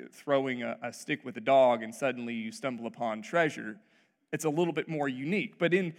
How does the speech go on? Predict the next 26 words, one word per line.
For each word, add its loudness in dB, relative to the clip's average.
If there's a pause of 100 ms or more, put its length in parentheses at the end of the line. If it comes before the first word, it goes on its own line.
(260)
uh, 6
the -2
first -4
century 0
Jewish 0 (380)
culture, 2
this 0
was -4
not 0
that 4
rare. 2
There 2
weren't -4
banks 4
back 0
then. -12 (720)
And 2
it's 0 (100)
also 4
this -4
hotly 4
contested 0
sliver 2
of -2
land 2
that 0